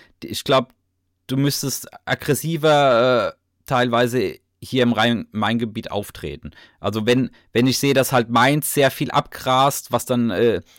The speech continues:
dann wie sehr nah an, an unsere Regionen rankommt oder auch den, ähm,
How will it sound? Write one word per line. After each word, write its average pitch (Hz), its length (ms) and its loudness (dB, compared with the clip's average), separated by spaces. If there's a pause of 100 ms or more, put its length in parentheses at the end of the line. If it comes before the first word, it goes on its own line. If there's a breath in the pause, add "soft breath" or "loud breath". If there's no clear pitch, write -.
(140 soft breath)
dann 110 180 -2
wie 120 160 -6 (240)
sehr 127 380 2
nah 127 400 2
an, 127 140 2
an 110 300 -6
unsere 113 460 -6
Regionen 123 540 -2
rankommt 120 600 -2
oder 107 280 0 (320 loud breath)
auch 107 220 -2
den, 107 340 -2
ähm, 101 240 -2